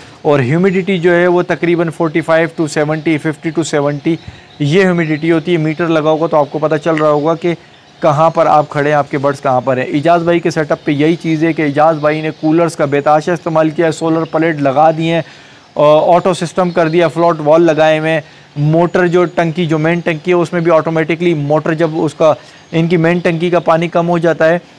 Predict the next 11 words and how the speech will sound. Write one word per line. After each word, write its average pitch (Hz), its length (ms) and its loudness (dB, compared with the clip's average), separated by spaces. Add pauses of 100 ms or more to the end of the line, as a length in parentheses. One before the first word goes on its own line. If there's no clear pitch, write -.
(220)
तो 175 100 4
automatically 175 680 2
उसको 175 260 0
fill 165 240 0
किया 151 240 0
जाता 139 280 2
है, 135 100 2
मोटर 147 260 0
automatic 147 460 0
चलती 135 340 -2
है। 131 60 2